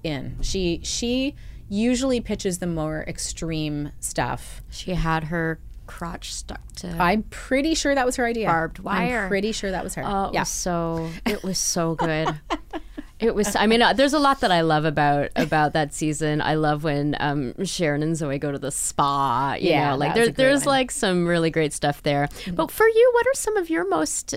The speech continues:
Speaker 2: memorable storylines?
Speaker 1: Well, I mean, see, from season one,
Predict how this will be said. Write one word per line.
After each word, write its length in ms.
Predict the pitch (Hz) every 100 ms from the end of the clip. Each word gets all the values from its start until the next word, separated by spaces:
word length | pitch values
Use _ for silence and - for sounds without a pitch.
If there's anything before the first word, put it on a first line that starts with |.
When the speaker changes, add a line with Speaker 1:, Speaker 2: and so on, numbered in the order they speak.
| -
Speaker 2:
memorable 920 | 226 214 220 220 220 185 170 160 156 - - -
storylines? 1600 | - - - - 190 165 170 156 147 151 180 - - - - - - -
Speaker 1:
Well, 460 | 180 214 311 175 -
I 80 | 185
mean, 300 | 175 160 151
see, 180 | - 165
from 180 | - 180
season 360 | 180 165 156 143
one, 260 | 135 143